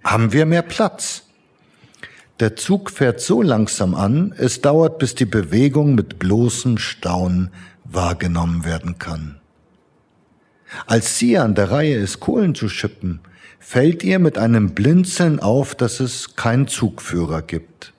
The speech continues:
Auf beiden Seiten ausufernde Weidewildnis. Am späteren Nachmittag bleibt der Zug mitten in einem Wald stehen.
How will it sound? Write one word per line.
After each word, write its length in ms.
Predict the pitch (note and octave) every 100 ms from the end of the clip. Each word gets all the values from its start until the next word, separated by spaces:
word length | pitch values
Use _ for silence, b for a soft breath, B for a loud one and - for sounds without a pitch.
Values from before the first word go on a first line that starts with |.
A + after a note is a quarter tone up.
| _ _ _ _
Auf 180 | - A2
beiden 280 | E3+ F3 C#3+
Seiten 360 | A2 A2+ - A2+
ausufernde 880 | G#2+ A2+ - G#2+ F#2 A2+ G#2 G#2+ E2+
Weidewildnis. 1160 | F2 F2+ F2 D#2+ E2 D#2+ - D#2+ D2 - - _ _ _ _ _ B B B -
Am 140 | F#2+
späteren 420 | - E3+ F3 A2
Nachmittag 680 | G2+ C3 D3+ D3 C3 - - _ _ _ _
bleibt 280 | G#2+ G#2 G#2+
der 100 | -
Zug 340 | - D3 D3
mitten 280 | A#2+ C3+ B2+
in 140 | B2 G2+
einem 340 | G2+ G#2+ G2+
Wald 300 | E2+ E2+ -
stehen. 520 | - - E2+ E2+ D2+